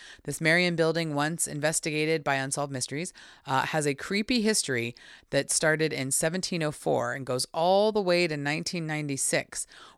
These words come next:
when the co-owner of it murdered his business partner there in the office. And then soon after, the killer's girlfriend slash employee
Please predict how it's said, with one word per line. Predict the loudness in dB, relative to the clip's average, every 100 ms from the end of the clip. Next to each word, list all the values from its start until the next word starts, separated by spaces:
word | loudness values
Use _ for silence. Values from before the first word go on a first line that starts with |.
| -2
when | 0
the | 0
co-owner | 0 2 2 4 2 0 -2 -4 -8 _ -6
of | -4
it | -4 -6 -10 -20 -20 _
murdered | -2 2 2 2 0
his | -4 -2
business | -2 -2 -2 -6
partner | -6 -6 -6 -6 -10 -10 -2
there | 2 4 2 -2
in | -4 -2
the | -4
office. | -2 -2 -2 -8 -6 -8 -6
And | -8 -4
then | 0 0 0 -4 -8 -14 -20 -20 _
soon | -4 2 2
after, | 4 4 4 4 4
the | 2
killer's | 0 0 0 -2
girlfriend | 0 2 2 2 0 0 -2
slash | -2 -2 -4
employee | -6 -4 -2 -2 -6